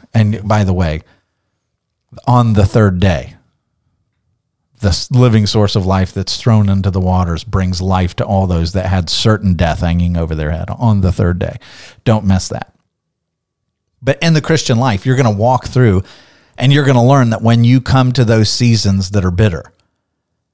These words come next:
there's one way to make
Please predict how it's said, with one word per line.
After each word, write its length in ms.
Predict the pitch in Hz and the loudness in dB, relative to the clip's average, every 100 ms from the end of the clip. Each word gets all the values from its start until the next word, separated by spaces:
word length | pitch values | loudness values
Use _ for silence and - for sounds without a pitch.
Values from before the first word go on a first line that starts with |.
| _ _ _ | _ _ _
there's 300 | 113 113 95 | 2 2 4
one 440 | 104 110 139 139 | 4 4 4 4
way 480 | 123 127 92 90 107 - - | 4 4 2 0 -6 -12 -2
to 140 | 120 | 2
make 460 | 107 101 95 - | 4 2 0 -6